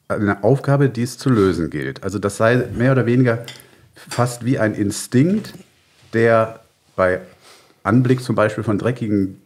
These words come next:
Geschirr dann gleich, äh, den Befehl zu einer Handlung auslöst. Oder was heißt Befehl? Die sagen, das kann halt, äh, das kann halt von einem leichteren Reiz bis hin zu einem,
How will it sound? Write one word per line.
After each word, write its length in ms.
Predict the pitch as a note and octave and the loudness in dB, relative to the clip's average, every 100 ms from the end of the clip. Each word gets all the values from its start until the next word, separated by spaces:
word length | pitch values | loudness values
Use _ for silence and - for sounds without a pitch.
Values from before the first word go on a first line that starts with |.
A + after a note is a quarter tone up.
| _ | _
Geschirr 600 | - - - A2+ D3+ G3 - - _ _ _ | -10 -6 0 2 2 -2 -12 -20 _ _ _
dann 320 | - A2 B2+ G#2 | 0 2 2 0
gleich, 560 | G2+ G2+ C#3+ D3 - _ _ _ | 0 2 2 -2 -14 _ _ _
äh, 260 | A#2 G#2+ F2 | -2 -2 -4
den 200 | - G#2+ | -2 -2
Befehl 480 | G#2 - B2+ C3+ - | -2 2 4 4 -2
zu 100 | - | -4
einer 280 | A2+ A#2+ A2+ | 0 0 4
Handlung 380 | D#3+ D3 F#2 F2 | 4 4 2 0
auslöst. 580 | F2 D#2+ - D2+ C2+ - | -2 -4 -6 -6 -6 -2
Oder 260 | G2 F2 - - - _ _ _ _ _ - | 0 0 -6 -20 -20 _ _ _ _ _ -8
was 160 | F#2+ | -2
heißt 180 | A2+ A2 | -2 -2
Befehl? 360 | C3+ - C#3 G2+ | -6 2 2 2
Die 120 | F#2 | -2
sagen, 440 | F#2+ G2 A2+ B2 B2 - _ | 0 0 2 -2 -4 -20 _
das 200 | G2 - | -8 -2
kann 260 | A2 A2+ A#2 | 0 2 2
halt, 400 | A#2 A#2 - - | 2 2 -2 -4
äh, 140 | G2+ | -2
das 160 | F#2+ - | -2 -2
kann 160 | A2+ | 0
halt 140 | A2 - | 0 0
von 140 | G#2 | -2
einem 220 | F2 G2 | 0 0
leichteren 540 | F#2 F2+ B2 B2+ C3 B2+ | 2 2 2 0 0 2
Reiz 320 | A2 A#2+ - | 2 -2 -2
bis 200 | B2 - | -4 0
hin 180 | A#2+ A#2 | 0 0
zu 120 | A2+ | -2
einem, 380 | G#2 G2+ G#2 | -2 -2 -4